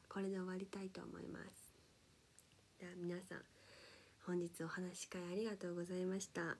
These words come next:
今年の優勝予想は日本です。では、最後におランキング読みたいと思いま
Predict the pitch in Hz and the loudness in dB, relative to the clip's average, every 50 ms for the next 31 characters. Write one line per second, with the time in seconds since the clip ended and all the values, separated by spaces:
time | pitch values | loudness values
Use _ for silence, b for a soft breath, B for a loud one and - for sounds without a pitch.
0 | - - - - - - - - - - - 247 240 240 - 240 240 240 233 233 | -6 -14 -20 -20 -20 -18 -14 -10 -8 -2 0 2 2 4 4 4 6 6 8 8
1 | 233 233 233 - 233 233 226 233 226 - 170 156 156 160 175 170 - B B B | 8 8 6 6 4 4 4 4 2 2 0 0 2 2 2 0 -2 B B B
2 | B B B B B B - - 175 180 165 226 262 247 190 - - - - - | B B B B B B -2 0 2 4 6 6 6 6 6 4 2 -2 -6 -12
3 | - - - B B B B B B B B B B B B B - 185 170 160 | -14 -18 -18 B B B B B B B B B B B B B 0 2 2 2
4 | - - - - - - - - - - - - - - - - - - - - | 2 0 -4 -10 -20 -20 -20 -20 -20 -20 -20 -20 -20 -20 -20 -20 -20 -20 -20 -20
5 | - - - - - - - - - B B B B B B B B B B B | -20 -20 -20 -20 -20 -20 -20 -20 -20 B B B B B B B B B B B
6 | B B B B - - - 208 202 196 - 160 147 - - 180 196 233 262 262 | B B B B -12 -4 0 2 2 4 4 2 2 2 0 0 0 0 0 0
7 | 254 - 247 226 226 220 214 208 208 208 208 - 220 220 214 - 214 202 196 196 | 0 0 0 0 2 2 2 2 2 0 0 0 -2 -4 -2 -2 -2 -2 -2 0
8 | 202 202 202 202 202 202 | 0 0 0 0 0 0